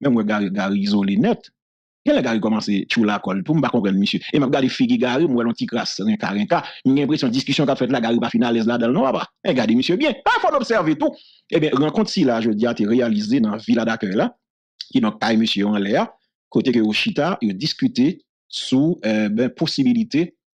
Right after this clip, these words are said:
pour cabinet ministériel la former. Donc, euh, conseil présidentiel transition, hein, il y aura, il y a Chita parler jeudi dans le cadre d'une, d'une réunion importante, d'après ça, on dit, en séance de travail, avec le premier ministre, là,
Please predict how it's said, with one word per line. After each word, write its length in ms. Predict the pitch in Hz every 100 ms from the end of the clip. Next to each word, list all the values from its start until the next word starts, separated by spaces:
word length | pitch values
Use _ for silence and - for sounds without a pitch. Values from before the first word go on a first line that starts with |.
| _
pour 160 | - 120
cabinet 340 | 127 123 120
ministériel 500 | 123 113 - 104 107
la 100 | 110
former. 280 | 110 104 87 - _ _ _
Donc, 280 | 95 95 110
euh, 360 | 104 104 104
conseil 320 | 98 113 -
présidentiel 520 | 120 113 113 113 110 101
transition, 500 | 107 110 - 98 185
hein, 80 | - _ _ _ -
il 100 | 107
y 40 |
aura, 360 | 113 110 107 139
il 80 | 110
y 20 |
a 40 |
Chita 500 | 107 - 131 147 143
parler 240 | - 107 107
jeudi 280 | 107 98 107
dans 100 | 135
le 120 | 104
cadre 180 | 127 113
d'une, 240 | 107 113 - _ -
d'une 180 | 98 98
réunion 340 | 135 123 113
importante, 400 | 120 117 104 214
d'après 220 | 113 101 107
ça, 160 | 92
on 40 | 101
dit, 160 | 139
en 80 | 120
séance 260 | - 120 107
de 80 | 104
travail, 400 | 90 110 185 214 - - - _ -
avec 100 | 117
le 40 |
premier 200 | 127 131
ministre, 360 | 131 117 113
là, 120 | 208